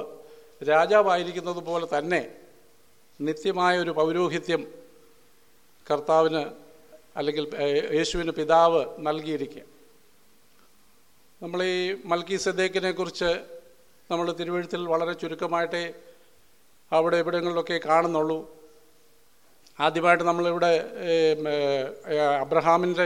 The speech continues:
ജീവിതത്തോടുള്ള ബന്ധത്തിലാണ് ഇവിടെ ഈ മൽക്കീസദേക്കിനെ നമ്മൾ കാണുന്നത്. അബ്രഹാം, ആ, ഒരു,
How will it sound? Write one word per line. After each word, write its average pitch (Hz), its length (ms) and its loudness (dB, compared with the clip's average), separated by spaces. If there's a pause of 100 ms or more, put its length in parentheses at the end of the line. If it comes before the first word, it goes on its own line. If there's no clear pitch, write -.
(120)
ജീവിതത്തോടുള്ള 170 580 -2
ബന്ധത്തിലാണ് 160 640 0 (760)
ഇവിടെ 160 280 0
ഈ - 20 -2 (100)
മൽക്കീസദേക്കിനെ 160 840 -4
നമ്മൾ 147 140 -2 (120)
കാണുന്നത്. 143 500 -2 (1600)
അബ്രഹാം, 156 400 4 (880)
ആ, 147 40 -2 (1500)
ഒരു, 151 160 4